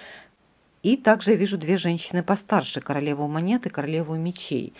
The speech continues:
В скрытых факторах есть еще императрица, это еще одна женская особа.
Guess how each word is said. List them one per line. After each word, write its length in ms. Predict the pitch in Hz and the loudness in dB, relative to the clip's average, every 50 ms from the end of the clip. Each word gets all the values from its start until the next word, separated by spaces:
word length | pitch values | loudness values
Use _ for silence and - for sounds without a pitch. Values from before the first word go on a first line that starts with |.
| - - - - - _ | -20 -20 -20 -20 -20 _
В 60 | - - | -18 -18
скрытых 420 | - - - 254 269 262 262 - | -10 2 4 4 4 4 0 0
факторах 440 | - - 202 - - - 151 - - | 2 2 2 2 0 -6 -8 -4 -2
есть 220 | 175 190 180 - | -4 -4 -4 -4
еще 240 | 202 - - - 180 | -8 -8 -4 -2 -2
императрица, 720 | 175 175 170 190 180 190 202 - 208 208 196 202 - 143 | -2 0 0 2 2 2 2 2 2 2 2 2 -2 -4
это 260 | - - 151 147 - | -2 -2 -2 -2 0
еще 340 | 170 180 180 - - 240 226 | 0 0 -2 -2 0 2 2
одна 220 | 190 139 143 143 139 | 2 2 0 -4 -4
женская 480 | - 139 123 107 - - - 117 113 | -4 -4 -4 -6 -8 -12 -10 -10 -10
особа. 420 | 117 - - - 113 90 - - | -10 -10 -10 -12 -12 -12 -12 -18